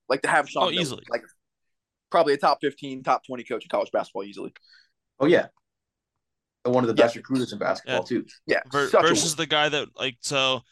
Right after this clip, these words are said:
Speaker 2: <laughs> when, if, when we had Travis Steele, we could only, like, hope that he becomes Sean Miller.
Speaker 1: In a best-case scenario.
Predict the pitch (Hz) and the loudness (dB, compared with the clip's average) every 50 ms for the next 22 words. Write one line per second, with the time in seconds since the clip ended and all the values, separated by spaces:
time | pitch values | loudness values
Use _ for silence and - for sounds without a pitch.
0 | _ _ _ _ _ _ _ - - - - - - _ _ - 104 151 160 156 | _ _ _ _ _ _ _ -16 -16 -14 -14 -16 -16 _ _ -8 -4 -2 -2 -2
1 | - - 135 131 - - 147 160 151 151 170 165 156 - 180 165 147 139 135 - | -4 -6 -6 -8 -8 -8 -8 -6 -4 -2 -2 -2 -2 0 0 0 0 0 -2 -4
2 | - 156 156 151 139 127 120 131 131 139 143 143 139 127 123 117 - - - 143 | -4 -4 -4 -4 -4 -6 -8 -8 -8 -6 -6 -4 -2 -2 -2 -2 -4 -6 -6 -4
3 | 147 143 - 143 135 131 123 127 123 - 139 143 147 135 123 113 - - - - | -4 -2 0 -2 -2 -2 -4 -8 -8 -6 -2 -2 -2 -2 -2 -4 -6 -8 -6 -6
4 | - 156 131 107 101 110 117 101 - - _ _ _ _ _ _ _ _ _ _ | -4 -4 -4 -4 -4 -4 -6 -6 -8 -10 _ _ _ _ _ _ _ _ _ _
5 | _ _ _ _ _ _ _ 214 202 175 147 147 123 190 185 180 - - 170 151 | _ _ _ _ _ _ _ 0 2 2 2 0 0 0 0 0 0 -4 -6 -6
6 | - - 123 127 117 92 - | -6 -6 -8 -8 -8 -8 -10